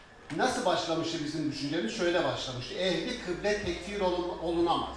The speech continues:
Bitti bakın. Ehli kıble, bir insan kıbleye dönüyorsa bitti. Ama sonradan nasıl olduysa elfaz-ı küfür diye bir şey çıktı. Kemal Paşazade'nin böyle bir eseri var, yazma. Elfaz-ı küfür. Yani bir insan hangi sözleri ağzından çıktığına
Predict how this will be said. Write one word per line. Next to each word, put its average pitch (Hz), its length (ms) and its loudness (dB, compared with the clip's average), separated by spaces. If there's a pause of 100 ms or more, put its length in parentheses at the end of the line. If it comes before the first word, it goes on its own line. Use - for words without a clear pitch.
Bitti 160 280 -6
bakın. - 360 -6
Ehli 160 340 0
kıble, 131 320 -4
bir 226 100 0
insan 156 420 0
kıbleye 165 580 -2
dönüyorsa 214 580 2
bitti. - 380 -4 (460)
Ama 226 140 0
sonradan 226 480 2
nasıl 214 320 2
olduysa 170 500 2
elfaz-ı 196 600 4
küfür - 440 -4
diye 156 360 0 (420)
bir 285 160 4
şey 302 200 6
çıktı. - 400 -4 (340)
Kemal 214 300 4
Paşazade'nin 185 880 4
böyle 214 280 4
bir 220 80 0
eseri 196 380 2
var, 127 220 0
yazma. 143 380 2 (200)
Elfaz-ı 190 560 2
küfür. - 340 -2 (580)
Yani 202 300 6
bir 226 160 0
insan 196 260 2
hangi 208 340 2
sözleri 170 720 0
ağzından 170 560 0
çıktığına 156 800 -2